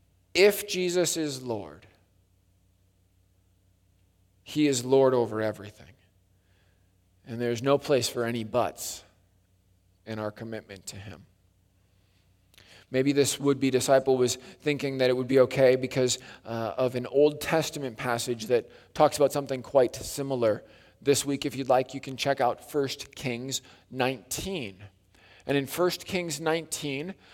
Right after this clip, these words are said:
Elijah, one of God's prophets, is calling Elisha to come and basically be an apprentice, uh, an apprentice to him. And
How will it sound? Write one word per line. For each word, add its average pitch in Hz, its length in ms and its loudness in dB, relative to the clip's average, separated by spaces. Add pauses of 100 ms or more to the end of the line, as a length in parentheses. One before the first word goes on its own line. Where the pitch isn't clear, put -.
(200)
Elijah, 143 680 4
one 147 180 0
of 147 140 -4
God's 143 260 2
prophets, 151 640 -2
is 139 140 0
calling 151 500 -2
Elisha 147 840 4 (320)
to 165 120 -2
come 160 420 0
and 151 120 -4
basically 165 440 0
be 165 280 2
an 156 140 0
apprentice, 165 680 -4 (120)
uh, 135 120 6 (100)
an 156 140 0
apprentice 151 640 -4
to 135 180 -6
him. - 280 -14 (760)
And 151 280 2